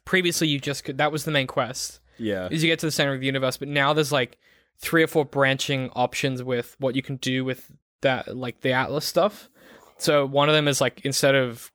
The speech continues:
Speaker 1: trying to get to the center of the universe and, like, going through a black hole to shortcut it,
Speaker 2: Yeah.
Speaker 1: um, you can do, like, the Atlas version of that, which is, like, you try and collect everything you can to gain, like, uh, omniscience, <laughs> basically. Like, you wanna become a god
Speaker 2: Jesus.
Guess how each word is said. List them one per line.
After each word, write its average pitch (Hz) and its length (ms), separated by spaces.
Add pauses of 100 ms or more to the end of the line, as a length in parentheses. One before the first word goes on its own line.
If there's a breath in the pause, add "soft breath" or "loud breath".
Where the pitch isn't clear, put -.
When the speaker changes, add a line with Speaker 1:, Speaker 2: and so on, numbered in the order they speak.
(120)
Speaker 1:
trying 147 160
to 143 60
get 131 120
to - 60
the 139 80
center 131 220
of 120 60
the 120 60
universe 123 440
and, 131 60
like, 120 120
going 127 160
through 127 160
a - 20
black 117 240
hole 120 180
to - 80
shortcut 123 460
it, 110 220
Speaker 2:
Yeah. 92 220 (120)
Speaker 1:
um, 123 400 (960)
you 151 120
can 156 140
do, 147 240
like, 123 280
the 135 220
Atlas 135 680 (500)
version 160 400
of 151 100
that, 165 220
which 151 160
is, 131 80
like, 127 260 (240 loud breath)
you 156 80
try 151 240
and 143 80
collect 139 460
everything 135 420
you 127 140
can 123 420 (400 soft breath)
to 151 100
gain, 139 380
like, 123 320 (180)
uh, 117 760 (520)
omniscience, 151 640
<laughs> - 80
basically. 160 560
Like, 143 160
you 143 80
wanna 143 160
become 143 260
a 135 60
god 139 320
Speaker 2:
Jesus. 95 260